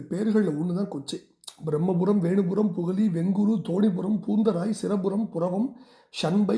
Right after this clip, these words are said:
காடி, கொச்சை வயம், கழுமலம்னு பன்னெண்டு பேர்கள் சீர்காழிக்கு உண்டு. அதனால தான்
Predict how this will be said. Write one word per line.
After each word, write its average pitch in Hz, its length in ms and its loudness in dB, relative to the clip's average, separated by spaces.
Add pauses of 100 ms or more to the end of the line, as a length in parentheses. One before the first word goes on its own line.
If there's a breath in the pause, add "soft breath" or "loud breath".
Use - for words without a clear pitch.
காடி, 180 480 0
கொச்சை - 380 -2
வயம், 190 320 0
கழுமலம்னு 202 560 2 (100)
பன்னெண்டு 240 640 2
பேர்கள் 180 320 0
சீர்காழிக்கு 190 360 -2
உண்டு. 170 140 -8 (1200)
அதனால 151 360 -2
தான் 208 180 -2